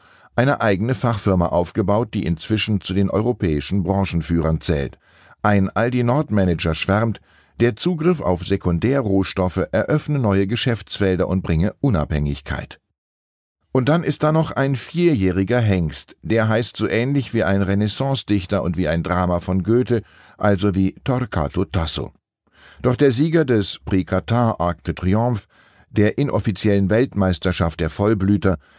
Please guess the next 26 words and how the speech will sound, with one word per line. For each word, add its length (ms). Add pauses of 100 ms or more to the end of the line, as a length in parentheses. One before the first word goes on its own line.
leistete 540
sich 240
ein 260
R 240
mehr. 460
Jedenfalls 640
gewann 260
der 100
krasse 400
Außenseiter 640 (300)
Torquato 680
Tasso 520
den 260
Wettbewerb. 640 (320)
Er 380
ergaloppierte 680
sich 280
und 80
seine 280
Entourage 640
fast 320
zwei 300
Komma 300
neun 280
Millionen 420
Euro. 460